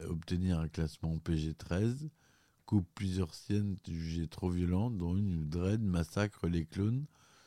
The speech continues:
sortant de leur compartiment. Malgré les remontages, le film est finalement interdit aux moins de dix-sept ans non accompagnés aux États-Unis.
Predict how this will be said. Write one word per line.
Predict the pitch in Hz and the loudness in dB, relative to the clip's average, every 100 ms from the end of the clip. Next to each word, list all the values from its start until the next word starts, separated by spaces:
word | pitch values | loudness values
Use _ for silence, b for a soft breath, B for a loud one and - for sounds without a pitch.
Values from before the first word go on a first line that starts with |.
| B | B
sortant | - 90 - - 101 | -6 -4 -2 0 2
de | 90 | 2
leur | 80 - | 0 -2
compartiment. | 90 82 82 - - 82 92 139 b b b b b b - | -6 -2 -4 -4 -4 -2 -2 -4 b b b b b b -4
Malgré | 87 85 - 98 | 0 0 2 2
les | 95 | 4
remontages, | 90 85 82 85 82 98 110 110 | 4 4 2 0 0 2 4 2
le | 87 | 0
film | 80 - 104 | -2 -2 0
est | 87 | 0
finalement | 80 87 90 90 92 | 0 0 0 2 0
interdit | 85 87 87 90 | 0 0 2 2
aux | |
moins | 87 80 | 2 2
de | |
dix-sept | 82 85 - 80 76 | 0 -2 -4 -4 0
ans | 101 | 0
non | 101 98 95 | 2 2 2
accompagnés | 85 80 82 76 85 92 113 | 0 -2 -4 -2 -2 0 0
aux | 98 | 0
États-Unis. | 82 85 80 104 98 82 78 69 | 0 -2 0 0 2 0 -2 -6